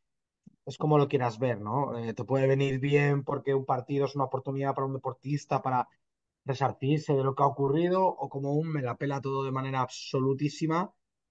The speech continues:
y yo lo que quiero es que llegue ya, ah, el treinta de mayo, treinta y uno de mayo, irme a Conil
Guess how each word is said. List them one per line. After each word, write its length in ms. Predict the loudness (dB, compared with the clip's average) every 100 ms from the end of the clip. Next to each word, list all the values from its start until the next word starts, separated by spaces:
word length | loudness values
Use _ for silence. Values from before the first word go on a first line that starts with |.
| _
y 200 | 0 2
yo 100 | 2
lo 100 | 4
que 120 | 4
quiero 200 | 4 4
es 140 | 2 0
que 140 | 2
llegue 320 | 4 4 4
ya, 500 | 2 2 0 0 -4 _ _ _ _ -10
ah, 500 | -6 -4 -4 -4 -4 -4
el 260 | -2 -2 0
treinta 420 | 2 2 2 2
de 140 | 2
mayo, 400 | 2 2 4 4
treinta 260 | 4 0 -2
y 40 |
uno 100 | -2
de 40 | 0
mayo, 380 | 2 6 8
irme 720 | 8 4 2 2 2 0 -2 -8 _ _ _ -2
a 380 | 0 0 0 0
Conil 600 | 2 4 4 6 4